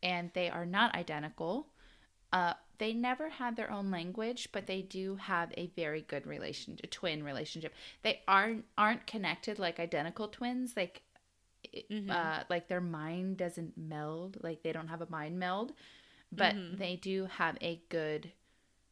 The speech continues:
Speaker 1: twin relationship.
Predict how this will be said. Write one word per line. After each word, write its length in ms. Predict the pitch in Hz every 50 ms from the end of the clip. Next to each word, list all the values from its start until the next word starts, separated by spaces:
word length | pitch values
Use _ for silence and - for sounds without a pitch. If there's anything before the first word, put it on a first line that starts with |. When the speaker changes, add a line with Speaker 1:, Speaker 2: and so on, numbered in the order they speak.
| _ _ _ _ _ _ _ _ _
Speaker 1:
twin 600 | - - - 208 196 185 170 160 156 156 156 165 180 - _ _ _ _ _
relationship. 800 | 165 165 - - 123 - - - - - - - - - -